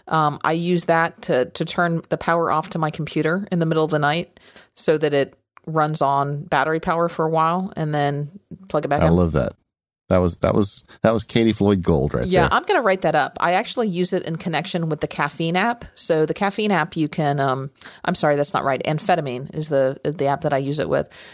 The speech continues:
Speaker 1: because you can, you can set up a, a timer on amphetamine. So I've set up the timer so that the amphetamine timer goes off at the time that the Wemo goes off, so that my computer will stay awake for, I think it's two and a half hours.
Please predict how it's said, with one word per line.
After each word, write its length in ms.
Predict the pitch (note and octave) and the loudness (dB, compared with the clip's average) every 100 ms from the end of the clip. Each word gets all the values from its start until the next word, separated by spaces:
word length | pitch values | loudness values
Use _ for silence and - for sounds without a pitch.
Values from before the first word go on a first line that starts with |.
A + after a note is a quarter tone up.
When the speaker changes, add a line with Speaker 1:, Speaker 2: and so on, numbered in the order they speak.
| - | -8
Speaker 1:
because 280 | F3 F3 D#3+ | -2 0 0
you 80 | E3 | 0
can, 260 | F3 D#3+ - | 0 -2 -2
you 100 | F3 | 0
can 140 | E3+ | 0
set 240 | E3 F#3 F3+ | 0 0 2
up 100 | F3+ | 2
a, 220 | C#3 B2+ | 2 2
a 100 | - | 0
timer 480 | - F3 F#3 D3 - | -2 -2 0 0 0
on 140 | D3+ | 0
amphetamine. 580 | C#3 D3 D#3+ D#3+ C#3+ C#3 | 0 0 0 0 -2 -4
So 120 | - | -2
I've 120 | C#3+ | -2
set 160 | - E3+ | 0 0
up 100 | E3+ | 0
the 60 | - | -2
timer 380 | - D3 C#3+ | -2 -2 -2
so 220 | C#3 D3+ C#3 | -2 -2 0
that 200 | C3 - | 0 -2
the 100 | C#3 | -4
amphetamine 540 | C#3+ - D3+ D#3 D3 | -2 0 0 0 -4
timer 460 | - C#3 C#3+ C#3 C#3 - - - D#3+ | -2 -2 0 -2 -2 -12 -20 -16 0
goes 300 | E3 D#3 D3+ | 0 2 2
off 260 | C#3 D3 | 0 0
at 60 | D3 | -6
the 80 | - | -8
time 240 | D#3+ C#3+ | -4 -4
that 120 | C#3+ | -4
the 80 | C#3 | -4
Wemo 560 | C#3 D3 D#3 F3 F3+ - | -4 -2 -2 0 -2 0
goes 220 | E3+ E3+ | 0 2
off, 340 | E3 F3+ - _ _ _ _ - | 2 0 -4 _ _ _ _ -6
so 160 | - | 0
that 160 | D#3+ D3+ | 2 2
my 240 | D#3+ D3 | 0 -2
computer 580 | C#3 - D#3 - G3+ F3 | -2 -4 -4 0 2 2
will 180 | D#3+ C3+ | 2 0
stay 260 | - D#3+ D3+ | 0 0 2
awake 580 | C3+ C#3+ D3 B2+ - - _ _ _ | 2 2 2 2 -4 -16 _ _ _
for, 200 | - D3 | 0 2
I 100 | B2+ | 2
think 180 | D#3 D3+ | 0 -2
it's 120 | B2+ | -4
two 200 | - F3+ | -2 0
and 80 | F3 | 2
a 20 | |
half 220 | F3 E3 | 2 0
hours. 420 | D3 C#3 C3+ C#3 | 2 2 2 0